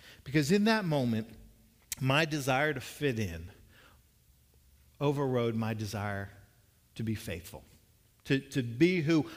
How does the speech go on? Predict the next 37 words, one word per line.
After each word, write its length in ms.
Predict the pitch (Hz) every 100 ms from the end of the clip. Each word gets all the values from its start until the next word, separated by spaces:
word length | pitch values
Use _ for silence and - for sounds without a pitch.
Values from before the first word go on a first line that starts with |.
| -
I 120 | 156
knew 340 | 160 175 226 220
I'd 120 | 170
been 120 | 143
called 200 | 139 147
to 40 | 139
be. 80 |
Could 160 | 143 220
I 100 | 240
have 120 | 208
stopped 340 | - 160 165 202
it? 120 | -
Probably 480 | 107 92 95 95 90
not. 460 | 82 82 95 - - _ _ _ _ -
There 80 | 165
probably 300 | - 170 147
isn't 280 | 131 123 117
much 580 | 120 127 120 120 - - - -
I 140 | 117 110
could 220 | - 104
have 160 | 92
done 460 | 95 110 95 90 101 - - _ _ _ _ _ _ -
other 220 | 156 175
than 140 | 117 107
maybe 240 | 110 110
let 200 | 107 104
him 100 | 104
know 140 | 98 95
it 60 |
was 140 | 98 -
coming. 360 | 143 117 85 107 _ _ _ _ _ _
But 100 | 160
I 80 | 131
know 120 | 110
I 100 | 92
didn't 220 | 87 87
try. 420 | - - 117 92